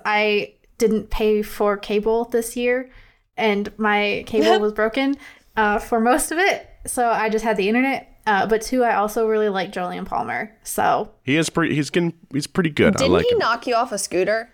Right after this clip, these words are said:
Speaker 1: He did. He did.
Speaker 3: Huh.
Speaker 1: But that's
Speaker 3: All
Speaker 1: fine.
Speaker 3: right.
Speaker 2: He did, but that's in the past. We've
Speaker 3: Shout
Speaker 2: forgiven
Speaker 3: out to
Speaker 2: him for
Speaker 3: Jolyon
Speaker 2: that.
Speaker 3: Palmer's scooter skills. Uh, my favorite watching experience, um, we had,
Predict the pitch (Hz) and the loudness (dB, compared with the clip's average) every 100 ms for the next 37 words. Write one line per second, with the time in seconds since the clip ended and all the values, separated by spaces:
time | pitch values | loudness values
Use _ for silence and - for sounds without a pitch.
0 | - - 285 370 254 190 202 _ _ _ | -20 -8 -2 0 0 -2 -8 _ _ _
1 | _ _ _ 285 262 208 175 208 - _ | _ _ _ -2 2 2 0 -4 -18 _
2 | - 214 - - 247 262 - 127 269 156 | -6 -4 -4 -4 -2 0 2 4 2 0
3 | 233 - - _ - 226 285 359 269 220 | -8 -16 -20 _ -4 -2 0 2 2 0
4 | 226 226 226 - 220 220 208 190 165 175 | -2 0 -2 0 0 0 -2 0 0 -2
5 | - 196 196 - 120 120 123 - 120 117 | -4 -2 0 2 2 4 4 2 0 0
6 | 127 127 120 127 120 123 123 117 - - | 2 2 0 0 0 2 2 0 -2 -2
7 | - 131 127 - 101 87 82 - - 98 | 2 2 2 -2 0 2 2 -2 -2 0
8 | 110 113 131 185 185 147 113 117 151 135 | 2 2 0 0 0 2 0 0 0 0
9 | 127 - 131 135 135 139 - - 92 95 | 0 -2 0 2 2 0 -6 -4 0 2
10 | 92 90 87 82 - _ _ _ _ - | 2 4 2 0 -4 _ _ _ _ -20
11 | _ _ - 101 104 101 110 101 98 95 | _ _ -4 0 2 0 0 0 0 0
12 | 85 85 | -2 -8